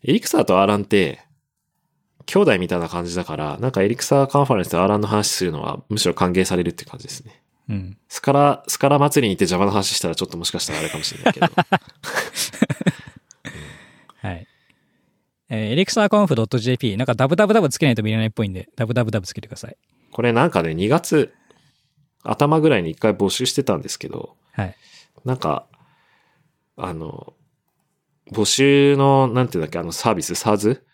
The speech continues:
Speaker 1: あれの使い方間違ってて、<laughs> あの、申し込めないみたいな状態になってたんですよね。
Speaker 2: <laughs> そうなんだ。
Speaker 1: で、それで改めてその辺全部準備したから、申し込めるようにしましたっていうアナウンスかな。うん。
Speaker 2: はい。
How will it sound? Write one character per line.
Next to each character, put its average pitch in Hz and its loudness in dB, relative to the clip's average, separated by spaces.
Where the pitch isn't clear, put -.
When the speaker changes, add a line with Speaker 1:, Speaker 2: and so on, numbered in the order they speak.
Speaker 1:
あ 107 -8
れ 120 -2
の 131 0
使 - -4
い 127 2
方 127 2
間 107 4
違 101 -2
っ 135 2
て - 2
て、 - -2
<laughs> - -18
あ - 2
の、 - 0
申 98 -2
し - 0
込 131 4
め 135 2
な 110 4
い 82 0
み 80 -4
た 80 -4
い 78 -2
な - -4
状 85 2
態 87 0
に 85 -2
な 87 2
っ - -16
て - -8
た - -12
ん - -14
で - -18
す - -12
よ - -14
ね。 135 2
Speaker 2:
<laughs> - -10
そ - -6
う - -6
な 87 -8
ん - -14
だ。 113 -14
Speaker 1:
で、 107 -4
そ - -4
れ 110 0
で 113 2
改 113 4
め 104 0
て 87 2
そ 98 0
の 98 2
辺 98 2
全 101 4
部 87 0
準 92 2
備 80 0
し - 0
た 82 -4
か 80 -6
ら、 76 -4
申 95 -2
し - 0
込 - -2
め 95 4
る 82 2
よ 80 2
う - -4
に 78 -6
し - 0
ま 87 -2
し - 0
た - -4
っ - -8
て - -12
い - -4
う - -2
ア 87 0
ナ 82 2
ウ - 2
ン - 2
ス - -2
か - -4
な。 - -6
う - -10
ん。 - -6
Speaker 2:
は - 2
い。 - -8